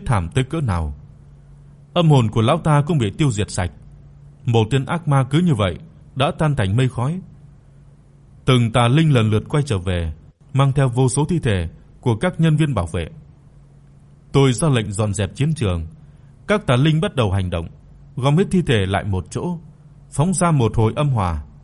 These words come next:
thiêu đốt tất cả thành tro bụi. Còn những nạn nhân bị bắt sao? Ngay từ ban đầu, tôi đã dùng pháp lực làm cho bọn họ ngất xỉu,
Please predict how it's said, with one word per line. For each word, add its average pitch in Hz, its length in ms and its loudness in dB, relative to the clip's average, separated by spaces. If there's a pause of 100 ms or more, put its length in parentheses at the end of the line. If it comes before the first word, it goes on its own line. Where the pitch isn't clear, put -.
(240)
thiêu 131 140 2
đốt 190 220 0
tất 220 180 -4
cả 98 200 0
thành 101 180 -2
tro 120 200 -2
bụi. 87 240 -6 (1200)
Còn 113 200 2
những 170 180 0
nạn 110 180 -2
nhân 143 160 2
bị 107 100 -2
bắt 143 220 -6
sao? 135 260 -2 (640)
Ngay 147 160 4
từ 107 120 2
ban 131 240 0
đầu, 87 280 0 (600)
tôi 151 140 4
đã 180 80 4
dùng 123 240 2
pháp 190 200 -2
lực 113 260 -2
làm 107 180 2
cho 160 100 -2
bọn 113 160 0
họ 95 160 0
ngất 165 200 -2
xỉu, 80 340 -4